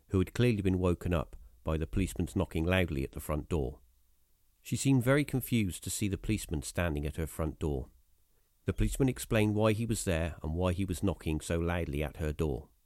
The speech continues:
He also explained that her neighbours were very concerned about what they had heard and called the police.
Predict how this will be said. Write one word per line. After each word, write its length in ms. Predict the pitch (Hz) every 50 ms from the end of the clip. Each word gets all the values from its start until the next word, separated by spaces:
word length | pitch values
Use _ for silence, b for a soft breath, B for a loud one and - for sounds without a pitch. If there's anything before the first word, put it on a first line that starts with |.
| _ _
He 160 | _ - 107 120
also 320 | 151 190 - - 107 82
explained 580 | 80 - - - - 95 87 85 82 82 85 - _ _ _
that 140 | - 92 82
her 120 | 92 90
neighbours 460 | 85 90 98 120 135 110 85 76 - -
were 80 | 82
very 240 | 78 - 117 143 139
concerned 560 | - - 82 - - - 80 73 73 73 - b b b b b
about 240 | - - 85 - -
what 220 | 95 95 - -
they 120 | - 90 87
had 120 | 82 -
heard 360 | - 117 113 85 69 67 - b b b b
and 140 | - 90 -
called 260 | - - 104 95 -
the 80 | - 71
police. 480 | - 76 69 65 60 - - - -